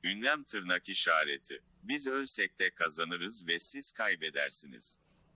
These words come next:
Fakat acı olan siz bunu ancak öldüğünüzde anlarsınız ve bunun size bir faydası olmaz." Ünlem. Ömer Muhtar'ı ölüm yıl dönümünde, rahmetle anıyoruz. Ünlem. Mekanı cennet olsun.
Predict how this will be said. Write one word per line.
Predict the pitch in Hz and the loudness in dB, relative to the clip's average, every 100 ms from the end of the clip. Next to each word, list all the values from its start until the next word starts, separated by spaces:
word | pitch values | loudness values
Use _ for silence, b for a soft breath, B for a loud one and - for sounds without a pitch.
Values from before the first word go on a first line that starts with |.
| _ - | _ 0
Fakat | 147 - 139 - | 2 2 0 2
acı | - 113 123 | 0 0 0
olan | 92 76 73 | 2 2 2
siz | - 156 120 | 0 -2 -6
bunu | 107 92 | -6 0
ancak | 80 85 90 95 82 | 2 2 0 -2 0
öldüğünüzde | 80 78 76 80 82 82 90 85 | -2 -2 -2 -4 -4 -2 2 2
anlarsınız | 73 76 90 98 - 82 90 76 | 2 2 2 2 -2 -6 -8 -2
ve | 80 67 | -2 -2
bunun | 80 120 143 | -6 -6 -2
size | - 110 127 107 | -2 -2 -4 -4
bir | 113 127 | -4 -4
faydası | 110 98 82 80 - 78 | 0 2 2 0 0 -2
olmaz." | 67 62 55 - - _ _ _ _ _ _ _ _ _ - | -6 -6 -6 -4 -6 _ _ _ _ _ _ _ _ _ -2
Ünlem. | 85 82 82 76 - _ _ - | -2 0 0 0 -2 _ _ 0
Ömer | 98 143 160 | 2 2 2
Muhtar'ı | 139 104 - 87 | -2 -6 0 2
ölüm | 85 76 90 147 | 2 2 0 -2
yıl | 139 104 | -2 -2
dönümünde, | 82 76 73 69 64 64 - _ - | -2 -2 -4 -8 -6 -8 -10 _ 2
rahmetle | 80 110 156 165 123 90 | 2 4 0 -2 2 4
anıyoruz. | 80 85 78 62 57 - - _ _ _ _ - | 4 2 -2 -2 -2 -2 -2 _ _ _ _ -4
Ünlem. | 85 82 82 78 69 _ _ - | -2 0 0 0 0 _ _ -2
Mekanı | 87 - 139 147 147 95 | 0 2 2 2 0 0
cennet | 87 78 98 107 | 0 0 -4 -4
olsun. | 90 73 - - 62 | -2 -2 -4 -6 -8